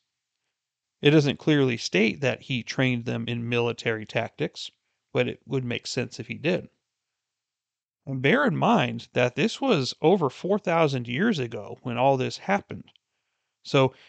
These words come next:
it's very interesting to see that even cities like Damascus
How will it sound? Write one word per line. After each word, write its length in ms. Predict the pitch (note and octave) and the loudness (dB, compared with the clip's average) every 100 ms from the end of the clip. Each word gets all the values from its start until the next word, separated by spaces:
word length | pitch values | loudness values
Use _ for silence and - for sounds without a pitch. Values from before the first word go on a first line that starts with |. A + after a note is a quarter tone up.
| - | -2
it's 200 | C3 B2+ | -2 2
very 300 | C#3+ B3+ F3+ | 2 4 0
interesting 580 | F#3+ - - C#3+ C3 | -2 -4 -4 0 -2
to 100 | A#2+ | -2
see 320 | B2 - C#3+ C3+ | -8 -4 -2 0
that 240 | B2 A#2+ - | 0 -2 -2
even 280 | F3 G#3 | -2 0
cities 480 | D3 - E3 E3+ D3+ | -2 -2 -2 -2 -2
like 280 | C3+ B2+ - | -2 -4 -6
Damascus 920 | A#2+ A2 B2 D#3 - A2+ G2+ - - | -8 -6 -6 -6 -8 -10 -8 -8 -10